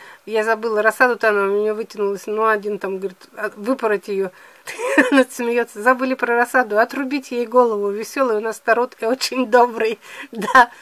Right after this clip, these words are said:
И еще муху мою хотели убить. Вот пишет: «Муху пытался согнать». И Татьяна Суслова: «Я тоже хотела раздавить, сообразила, что это не моя мушка». Это моя мушка, дрозофилка, не трогайте ее.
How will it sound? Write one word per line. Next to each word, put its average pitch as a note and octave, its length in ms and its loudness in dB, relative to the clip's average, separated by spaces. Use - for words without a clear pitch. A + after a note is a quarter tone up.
И A#3+ 140 -2
еще C#4 420 0
муху C4 320 0
мою A#3 240 4
хотели A3 380 0
убить. G#3+ 340 -4
Вот G#3+ 180 -8
пишет: B3+ 320 -8
«Муху B3+ 340 -2
пытался B3+ 520 2
согнать». A#3+ 580 4
И A3 220 -14
Татьяна A#3+ 380 0
Суслова: A#3+ 340 -4
«Я A#3 60 2
тоже B3 240 2
хотела A#3 300 0
раздавить, A#3 420 0
сообразила, A#3 480 0
что - 140 -6
это A3 140 -8
не A3 80 -4
моя A3+ 300 -2
мушка». A3 340 -6
Это G#3+ 140 -4
моя C#4 300 6
мушка, B3+ 320 -2
дрозофилка, G#3 640 -4
не G#3 120 -6
трогайте B3+ 600 0
ее. G#3+ 280 -8